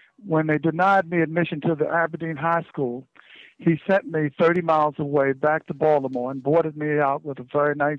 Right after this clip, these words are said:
family in Baltimore so I wouldn't get academically behind. And so that was like my third school in, uh, in a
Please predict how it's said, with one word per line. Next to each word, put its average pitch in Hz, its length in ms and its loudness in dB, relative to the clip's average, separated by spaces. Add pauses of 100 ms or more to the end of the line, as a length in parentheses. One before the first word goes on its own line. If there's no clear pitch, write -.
family 143 460 -2 (480)
in 175 260 0
Baltimore 147 640 2
so 160 80 2
I 147 140 2
wouldn't 151 360 -4
get 151 200 0 (100)
academically 147 760 -4
behind. 139 560 -2 (760)
And 139 240 -2
so 151 400 0
that 170 180 0
was 175 220 -2
like 156 240 0
my 147 280 0 (180)
third 180 440 2 (140)
school 160 400 0 (600)
in, 135 320 0
uh, 135 260 0 (680)
in 135 120 -4
a 131 100 -2